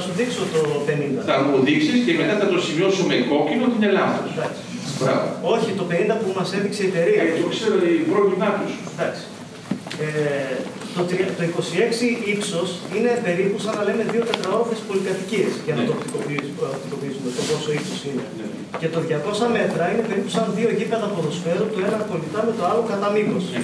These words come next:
Speaker 2: ξέρω
Speaker 1: Ένα
Speaker 2: πώς
Speaker 1: γήπεδο είναι
Speaker 2: είναι
Speaker 1: περίπου
Speaker 2: το
Speaker 1: εκατό μέτρα.
Speaker 2: ποδόσφαιρο, ναι. Ναι.
Speaker 1: Αυτό δημιουργεί, πρώτον, οπτική ρύπανση μπροστά από την παραλία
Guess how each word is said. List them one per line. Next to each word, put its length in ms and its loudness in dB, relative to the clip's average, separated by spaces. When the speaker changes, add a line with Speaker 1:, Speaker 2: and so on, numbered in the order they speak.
Speaker 2:
ξέρω 220 0
Speaker 1:
Ένα 100 2
Speaker 2:
πώς 100 2
Speaker 1:
γήπεδο 240 2
είναι 100 2
Speaker 2:
είναι 80 2
Speaker 1:
περίπου 200 2
Speaker 2:
το 100 2
Speaker 1:
εκατό 240 2
μέτρα. 200 0
Speaker 2:
ποδόσφαιρο, 80 -2
ναι. 100 0
Ναι. 0 -
Speaker 1:
Αυτό 260 -2
δημιουργεί, 420 0
πρώτον, 300 0
οπτική 300 -4
ρύπανση 460 -2
μπροστά 380 0
από 140 -2
την 120 -6
παραλία 460 -4